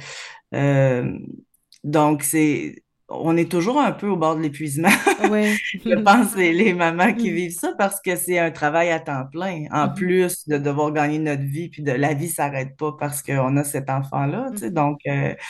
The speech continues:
Speaker 1: c'est sûr que oui, tu sais, il y avait une grande, grande fatigue d'accumuler, mais malgré ça, je, je n'aurais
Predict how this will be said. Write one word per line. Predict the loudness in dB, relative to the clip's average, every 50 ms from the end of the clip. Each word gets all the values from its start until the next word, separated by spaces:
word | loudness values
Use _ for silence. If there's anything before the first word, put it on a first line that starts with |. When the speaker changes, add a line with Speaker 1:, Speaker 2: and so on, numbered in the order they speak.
| -14 -12 -12 -12 -14 -14 -16 -18 -20 -20 -12
Speaker 1:
c'est | -8 -4 -2
sûr | -2 -2 -2 2
que | 4 4
oui, | 6 6 6 4
tu | 4
sais, | 4 4
il | 6
y | 6
avait | 6 6 6
une | 6 4
grande, | 4 6 6 4 4 4 4
grande | 4 4 4 2 2
fatigue | 0 0 0 0 0 -2 -4 -4 -2
d'accumuler, | -2 -2 -2 -4 -6 -6 -2 -2 0 0 0 0 0 0 0
mais | 0 0 0 0 2 2 0 0
malgré | 0 0 0 0 0 -2 -2 -2 -2
ça, | -2 -4 -6 -6 -6 -6
je, | -2 -2 0 0 0 -2 -4 -4
je | -4 -4 -4 -4
n'aurais | -4 -4 -4 -4 -4 -4